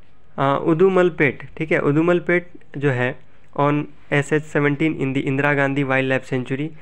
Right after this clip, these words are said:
इससे पच्चीस किलोमीटर के दायरे में बनाया गया है इसे। तिरुपुर district in the Indian state of तमिलनाडु, तमिलनाडु के तिरुपुर डिस्ट्रिक्ट में ये बनाया गया है अमरावती डैम। नेक्स्ट, नेक्स्ट आता है आपका कृष्णागिरी डैम।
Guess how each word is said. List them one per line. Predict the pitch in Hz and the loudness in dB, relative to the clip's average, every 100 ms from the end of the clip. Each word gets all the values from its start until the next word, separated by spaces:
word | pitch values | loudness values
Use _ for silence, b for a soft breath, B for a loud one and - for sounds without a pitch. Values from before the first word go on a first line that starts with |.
| B B 147 | B B -4
इससे | 151 - 185 | -2 2 2
पच्चीस | 175 160 175 | 2 2 0
किलोमीटर | 156 156 151 143 143 131 | 2 2 4 2 0 -2
के | 185 208 b b b 135 | -4 -6 b b b 2
दायरे | 135 139 | 2 4
में | 151 143 | 4 4
बनाया | 143 143 | 4 2
गया | 143 143 | 2 2
है | 139 | 0
इसे। | 131 190 b b b b - | -2 -6 b b b b 2
तिरुपुर | 170 202 180 185 | 4 4 6 4
district | 165 156 175 170 | 4 2 0 0
in | 160 | 2
the | 143 139 | 2 4
Indian | 143 151 160 156 | 2 2 2 2
state | - 143 | 0 -2
of | 170 - | -2 -2
तमिलनाडु, | 135 127 117 107 104 107 b b - - | -2 0 -2 -6 -10 -16 b b -16 -2
तमिलनाडु | 139 151 160 147 147 | 2 4 4 2 0
के | 143 190 196 - - | -2 -4 -4 -4 2
तिरुपुर | 151 160 147 131 | 4 4 2 -2
डिस्ट्रिक्ट | 117 - 120 | -4 -6 -4
में | 127 | -4
ये | 139 220 - - - - | -2 -6 -8 -16 -14 -4
बनाया | 135 127 113 | 0 2 0
गया | 104 107 | -2 -6
है | |
अमरावती | 113 117 117 117 - | -4 -2 -4 -6 -10
डैम। | 127 131 - - - - - | -12 -12 -16 -18 -18 -18 -10
नेक्स्ट, | 127 143 - - - - - - - - - - - | -2 -2 -2 -12 -16 -16 -18 -18 -18 -18 -16 -16 -2
नेक्स्ट | 147 170 - | 2 2 0
आता | 151 151 | 0 2
है | 139 | 2
आपका | - 156 156 B B B B - | 0 -4 -6 B B B B 0
कृष्णागिरी | 160 156 185 175 160 147 | 0 4 2 4 4 4
डैम। | 123 101 | 2 -2